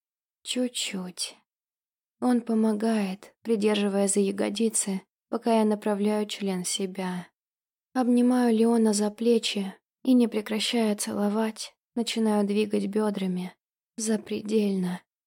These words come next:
То, что надо. Все по-разному справляются со стрессом. Кто-то напивается, кто-то плачет, кто-то летит в путешествие. А меня до опустошения обнуляет и в то же время возрождает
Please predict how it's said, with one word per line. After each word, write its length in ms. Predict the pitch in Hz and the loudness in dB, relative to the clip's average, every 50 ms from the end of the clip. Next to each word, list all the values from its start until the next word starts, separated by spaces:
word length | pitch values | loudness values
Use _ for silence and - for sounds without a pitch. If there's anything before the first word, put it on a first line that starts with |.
| _ _ _ | _ _ _
То, 140 | - 226 208 | -2 -2 -2
что 260 | - - - 226 233 | -2 -4 -2 0 2
надо. 580 | 226 226 220 208 202 196 196 190 185 185 - - _ _ _ _ _ _ _ _ _ _ _ _ _ | 2 2 4 4 2 2 2 0 -2 -4 -6 -8 _ _ _ _ _ _ _ _ _ _ _ _ _
Все 240 | - - - 262 - | -6 -4 -2 -2 -2
по-разному 560 | - 254 247 254 262 254 240 233 214 202 196 | -2 0 2 2 2 2 2 2 2 2 2
справляются 680 | - - - 214 208 208 214 208 208 202 202 - 214 | 0 -2 -2 -2 0 2 2 2 2 2 0 -2 -4
со 180 | 202 - - 208 | -4 -4 -4 -4
стрессом. 680 | 208 - - 226 233 220 202 - - - 190 180 180 - - _ _ _ _ _ _ _ _ | -6 -6 -4 -2 0 0 2 0 0 -2 -2 -6 -8 -10 -12 _ _ _ _ _ _ _ _
Кто-то 300 | - _ - 254 254 226 | -8 _ -2 0 2 2
напивается, 960 | 214 202 196 202 214 202 185 202 208 208 202 202 196 - - - - 196 190 - _ _ _ | 2 2 2 0 -2 -4 -2 0 0 2 2 0 0 -2 -4 -4 -4 -8 -10 -12 _ _ _
кто-то 360 | - _ - 233 226 226 208 208 | -20 _ -2 -2 -2 -2 -4 -6
плачет, 680 | - - 214 208 208 208 208 - 214 202 208 - _ _ _ _ _ _ | -4 -4 -2 -2 -2 -2 -2 -4 -4 -6 -8 -12 _ _ _ _ _ _
кто-то 300 | - - 269 262 - 202 | -4 -2 -2 0 2 2
летит 340 | 196 190 196 - 208 202 | 0 0 0 -2 -6 -6
в 40 | - | -4
путешествие. 960 | - 202 202 - 208 - - 196 185 180 180 - - - 185 180 180 180 190 - _ _ _ _ _ _ _ _ _ _ _ _ _ | -8 -8 -6 -6 -6 -4 -4 -4 -2 -4 -4 -6 -8 -12 -10 -10 -10 -10 -12 -16 _ _ _ _ _ _ _ _ _ _ _ _ _
А 120 | 277 269 | 2 2
меня 320 | 254 254 262 254 254 254 240 | 4 4 4 4 4 4 4
до 180 | 220 226 220 | 4 2 2
опустошения 1080 | 214 214 - 214 - - - 220 - - - 247 233 226 208 202 196 190 190 190 190 - - _ | 2 0 -2 -4 -4 -2 -2 -2 -2 0 0 2 4 6 6 6 6 4 2 0 -2 -6 -12 _
обнуляет 920 | - - 233 214 208 214 208 208 208 202 214 214 214 202 196 190 202 - - - | -2 0 0 2 4 4 4 4 4 4 2 2 0 0 -2 -2 -6 -8 -14 -4
и 140 | - 233 | -4 -4
в 100 | 220 - | -4 -2
то 160 | - - 226 214 | 0 0 2 2
же 140 | 196 214 | 2 0
время 360 | 202 202 208 220 214 214 202 196 | 0 2 4 4 4 4 2 2
возрождает 840 | 202 190 196 202 196 190 202 202 214 214 214 202 196 196 - - | 0 -2 0 0 0 0 0 0 0 2 2 0 0 -4 -8 -14